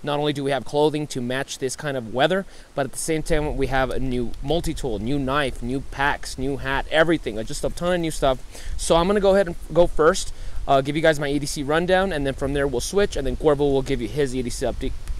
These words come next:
E D C update as well. So thank you for joining us. Let's get started.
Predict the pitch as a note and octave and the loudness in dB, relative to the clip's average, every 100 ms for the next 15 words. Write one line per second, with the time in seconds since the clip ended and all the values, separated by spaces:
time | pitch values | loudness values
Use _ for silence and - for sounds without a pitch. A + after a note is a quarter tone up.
0 | - D#3 D3+ - C3+ B2+ - B2+ - A2 | -2 -2 -2 -4 -2 -2 0 -2 -2 -2
1 | A2 C#3 D3 - - - - - D#3 D3+ | 0 2 2 2 2 2 0 -2 0 2
2 | D3+ - C#3+ F#3+ C#3+ G#2 - - - - | 2 2 2 2 0 0 -2 0 0 0
3 | - - - - - - - - C3 F3+ | -2 -4 -4 -2 -2 -4 -6 -6 -2 -2
4 | - G#3+ G#3+ C#3 | -2 -2 0 -2